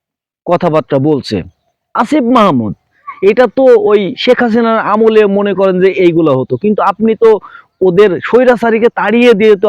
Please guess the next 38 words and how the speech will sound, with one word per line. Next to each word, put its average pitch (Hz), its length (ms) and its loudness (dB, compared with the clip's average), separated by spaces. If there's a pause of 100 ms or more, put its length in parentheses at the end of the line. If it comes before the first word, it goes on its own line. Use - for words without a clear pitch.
আপনি 185 240 -4
হচ্ছে 180 240 -2 (380)
এই 165 120 4
জায়গায় 135 320 -2
আসছেন, 107 220 -8 (160)
আপনার 262 300 -2
নামে 254 160 0
এইসবগুলো 240 460 0
হবে 143 180 0
কেন? 151 180 -4 (600)
আপনি 233 280 -4
যে 262 60 4 (100)
নির্বাচনটা 269 600 2
করবেন, 156 280 0 (100)
আপনি 233 200 -2 (500)
মানে 185 160 -2 (160)
আপনার 208 240 -2 (140)
ফ্যামিলি 208 360 0 (120)
সম্পর্কে 240 440 0
আমার 214 220 -2
অত 196 80 -6 (160)
ধারণা 185 400 -2
নাই, 170 240 -2 (100)
তারপর 196 220 -4 (100)
আপনি 208 160 -4 (100)
যে, 202 120 2 (260)
যে 175 80 0 (100)
আকারে 180 220 -4 (160)
আগে 175 240 0
যা 175 160 0
ছিলেন 160 240 -2 (240)
নির্বাচন 254 400 2
করার 208 260 -2
মতন 202 300 2 (500)
মানে 160 280 0 (160)
যোগ্যতা, 247 440 2 (260)
যোগ্যতা 214 420 0 (180)
আছে, 202 220 -2